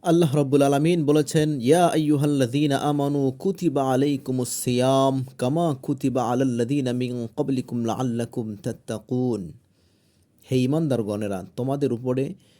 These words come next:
আল্লাহ তাআলা রমজান মাসের সিয়ামকে, রোজাকে ফরজ করে দিয়েছেন। প্রিয় ভাই, আল্লাহ তাআলা রমজান মাসের রোজাকে ফরজ করে দিয়েছেন। আমাদের উপর রমজান মাসের রোজা ফরজ।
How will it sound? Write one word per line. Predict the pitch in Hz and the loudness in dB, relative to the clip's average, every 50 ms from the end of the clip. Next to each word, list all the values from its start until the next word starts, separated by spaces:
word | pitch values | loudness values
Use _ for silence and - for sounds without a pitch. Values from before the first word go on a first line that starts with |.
| _ _ _ _ | _ _ _ _
আল্লাহ | - 135 147 147 139 131 - | -2 0 0 0 0 -2 -4
তাআলা | 131 131 131 127 120 | -2 0 0 2 2
রমজান | 117 131 156 175 165 165 156 139 | 0 0 0 0 0 0 0 0
মাসের | 127 120 113 117 - - 127 113 98 | 0 -2 -2 -4 -4 -2 -2 -2 -2
সিয়ামকে, | - - - - 135 151 165 175 160 135 131 - 117 104 90 92 95 104 | -4 -8 -4 -2 0 0 2 0 -2 -2 -4 -4 -4 -4 -4 -6 -10 -8
রোজাকে | 110 117 143 165 170 190 185 160 - 120 | -2 0 0 2 2 0 -2 -2 -2 -4
ফরজ | 110 - - 123 135 156 175 - - | -6 -6 -6 -4 -2 -2 -4 -6 -6
করে | - 117 104 98 | -6 -4 -4 -4
দিয়েছেন। | 90 95 87 85 - - - - - _ _ _ _ _ _ _ _ _ _ _ _ _ _ _ _ _ _ _ _ _ _ _ _ _ _ _ _ _ _ _ _ _ _ _ _ _ _ | -4 -6 -8 -8 -8 -10 -16 -16 -18 _ _ _ _ _ _ _ _ _ _ _ _ _ _ _ _ _ _ _ _ _ _ _ _ _ _ _ _ _ _ _ _ _ _ _ _ _ _
প্রিয় | - 139 139 | -2 -2 0
ভাই, | 120 107 104 104 95 92 - - - _ _ _ - | 0 -2 -4 -6 -8 -10 -14 -20 -20 _ _ _ -4
আল্লাহ | 131 135 135 127 135 - | -2 -2 -2 -2 -2 -4
তাআলা | 131 120 113 113 | -2 -2 -2 -2
রমজান | 120 135 139 147 135 127 | -2 -2 -2 -2 -2 -4
মাসের | 120 117 - 123 104 | -4 -4 -4 -4 -4
রোজাকে | 113 120 127 143 131 131 117 | -4 -2 -2 -4 -4 -4 -6
ফরজ | 101 - - 117 120 127 - - | -10 -8 -6 -6 -6 -6 -8 -8
করে | - 104 98 95 | -8 -6 -6 -6
দিয়েছেন। | 90 92 82 - - - - - _ _ _ _ _ _ _ _ _ _ _ _ _ _ _ _ - - | -6 -8 -10 -10 -12 -18 -20 -20 _ _ _ _ _ _ _ _ _ _ _ _ _ _ _ _ -14 -12
আমাদের | - 123 139 151 147 147 135 | -8 -6 -4 -2 -2 -2 -4
উপর | 127 - 127 | -4 -6 -6
রমজান | 117 127 131 143 135 135 120 | -6 -6 -6 -6 -6 -8 -8
মাসের | 110 98 98 - - 98 | -8 -10 -12 -12 -12 -10
রোজা | 101 104 95 101 95 | -10 -8 -8 -10 -10
ফরজ। | - - 101 95 104 87 - | -10 -8 -6 -6 -6 -8 -8